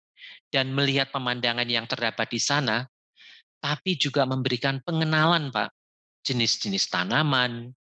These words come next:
memetik buah yang sedang musim pada saat itu, hingga menjelaskan bangunan-bangunan sekitar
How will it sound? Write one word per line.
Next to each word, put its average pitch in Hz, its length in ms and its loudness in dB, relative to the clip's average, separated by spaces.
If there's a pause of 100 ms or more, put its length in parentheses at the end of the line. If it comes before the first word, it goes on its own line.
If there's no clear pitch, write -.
(320)
memetik 107 480 -2
buah 110 280 0 (600)
yang 110 160 -2
sedang 104 520 0
musim 104 420 -2 (340)
pada 104 240 0
saat 98 300 -2
itu, 135 480 -2 (560)
hingga 143 340 4
menjelaskan 147 680 -2
bangunan-bangunan 123 840 -2
sekitar 117 640 -2